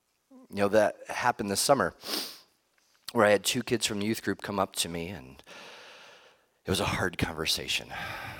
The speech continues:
because it was a hard battle in their minds. But I had two girls that had prayed about it all summer, and they wanted to go to their home church's youth group because they saw some girls that were coming up that they wanted to mentor.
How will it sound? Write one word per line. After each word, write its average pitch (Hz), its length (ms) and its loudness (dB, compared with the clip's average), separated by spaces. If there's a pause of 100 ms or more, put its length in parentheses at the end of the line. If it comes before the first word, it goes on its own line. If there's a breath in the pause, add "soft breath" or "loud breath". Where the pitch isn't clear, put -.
(440 loud breath)
because 139 220 -2
it 160 40 -4
was 151 120 0
a 139 60 -2
hard 135 260 0
battle 113 240 2
in 110 40 -2
their 98 120 0
minds. - 560 -4 (1040 soft breath)
But 95 180 2
I 95 120 0
had 104 140 0
two 147 200 0
girls 123 400 6 (580 loud breath)
that 98 360 6
had 98 200 -4
prayed 131 220 2
about 110 180 6
it 98 100 4
all 110 140 8
summer, 110 300 2
and 98 180 0
they 110 100 2
wanted 120 440 0
to 101 560 0 (380 loud breath)
go 110 120 6
to 101 80 4
their 101 540 2 (100)
home 101 300 -6
church's 87 500 -2
youth 80 240 -10
group - 180 -12 (840 soft breath)
because 101 340 -2
they 104 120 4
saw 113 240 4
some 107 240 -2
girls 110 300 6
that 101 120 2
were 95 80 2
coming 101 320 -2
up 95 160 2
that - 160 -6
they 92 140 -2
wanted 87 400 -2
to - 120 -4
mentor. - 540 -8